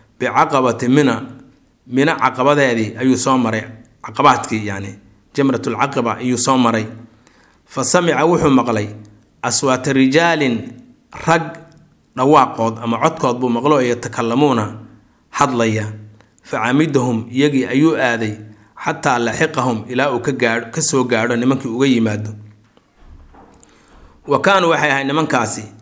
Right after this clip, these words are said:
sittata nafarin, lix nin bay ahaayeen, oo min shabaabi Yathrib, dhallinyaradii Madiine ah, kulluhum dhammaantoodna min al-Khasraj ayay ka mid ahaayeen, wahum iyagu,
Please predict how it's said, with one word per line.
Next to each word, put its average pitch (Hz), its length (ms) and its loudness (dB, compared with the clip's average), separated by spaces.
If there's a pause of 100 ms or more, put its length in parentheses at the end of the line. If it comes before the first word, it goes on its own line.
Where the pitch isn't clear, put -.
(160)
sittata 165 580 -2
nafarin, 127 480 0 (800)
lix 151 240 -2
nin 131 180 4
bay 107 160 -4
ahaayeen, 107 440 -4 (680)
oo 120 120 0
min 123 140 0
shabaabi 117 520 -2
Yathrib, 147 340 0 (920)
dhallinyaradii 123 840 0 (160)
Madiine 120 380 2
ah, - 200 -8 (300)
kulluhum 151 420 2
dhammaantoodna 131 760 0 (600)
min 127 160 2
al-Khasraj 123 640 0
ayay 110 260 -2
ka 143 120 -2
mid 127 180 -2
ahaayeen, 110 340 -4
wahum 139 300 4
iyagu, 113 260 0